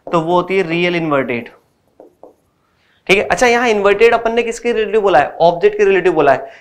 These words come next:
इन्वर्टेड, ये किसके रिलेटिव इन्वर्टेड? With respect to object। भाई, अपन तो ऑब्जेक्ट से कंपेयर करेंगे ना, अपन को आई वन दिखती थोड़ी है, है ना? तो ऑब्जेक्ट सीधा है, उसके मुकाबले इमेज जो है वो उल्टी बनती है, है ना? तो आभ-, अ, आभासी उल्टा, यानी कि वर्चुअल इन्वर्टेड इमेज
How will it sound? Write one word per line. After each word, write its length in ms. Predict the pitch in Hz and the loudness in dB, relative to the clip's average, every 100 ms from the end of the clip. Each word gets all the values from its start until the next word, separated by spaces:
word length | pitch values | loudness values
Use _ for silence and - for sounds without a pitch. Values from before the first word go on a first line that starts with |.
| - | -6
इन्वर्टेड, 680 | 160 165 170 175 214 220 - | -2 4 4 4 -2 -2 -8
ये 140 | 151 190 | -6 -4
किसके 300 | 202 - 208 | -4 -2 -2
रिलेटिव 320 | 202 190 208 | -2 0 0
इन्वर्टेड? 420 | 202 196 202 208 | 0 -2 -4 -4
With 180 | 180 170 | -4 -2
respect 420 | 175 170 180 185 | -2 -2 -6 -4
to 100 | 208 | 0
object। 440 | 170 151 156 131 - | 0 0 -4 -6 -2
भाई, 80 | 147 | -2
अपन 220 | 156 170 | -2 0
तो 80 | 175 | 2
ऑब्जेक्ट 300 | 160 175 170 | 2 0 -6
से 100 | 208 | -4
कंपेयर 300 | 196 190 202 | -2 -2 -2
करेंगे 240 | 202 214 | -2 -4
ना, 140 | 220 180 _ - | -8 -10 _ -4
अपन 220 | 135 156 | 0 2
को 80 | 180 | 4
आई 120 | 165 | 4
वन 140 | 170 190 | 4 2
दिखती 240 | 196 226 | 0 2
थोड़ी 240 | 208 185 | 2 2
है, 60 | 151 | 0
है 360 | - - - - | -4 -16 -10 -6
ना? 60 | 202 - _ | -6 -10 _
तो 60 | 180 | 4
ऑब्जेक्ट 320 | 160 165 208 214 | 4 6 2 2
सीधा 200 | 196 202 | 2 2
है, 80 | 202 | 2
उसके 180 | 196 | 0
मुकाबले 460 | 196 185 175 185 240 262 - - | -2 2 0 2 0 0 -6 -8
इमेज 360 | 156 170 185 190 | -4 -2 -2 -2
जो 120 | 180 | -2
है 80 | 175 | -4
वो 140 | 185 | -2
उल्टी 240 | 190 165 170 | -4 -2 -2
बनती 340 | 143 131 131 | -2 -4 -8
है, 60 | 131 | -8
है 80 | |
ना? 80 | 170 240 - _ _ - | -6 -6 -10 _ _ -6
तो 40 | |
आभ-, 320 | - 143 139 - | 0 2 2 0
अ, 720 | - 147 135 135 131 - - | -2 2 2 2 -4 -18 -8
आभासी 360 | 151 139 151 185 | 0 2 2 2
उल्टा, 220 | 170 170 | -2 0
यानी 160 | 180 170 | -2 -2
कि 180 | 226 233 | -8 -6
वर्चुअल 380 | 147 139 165 151 | -4 -4 -2 -4
इन्वर्टेड 460 | 151 143 143 160 | 0 -2 -2 -8
इमेज 380 | 139 156 226 - | -6 -2 -2 -4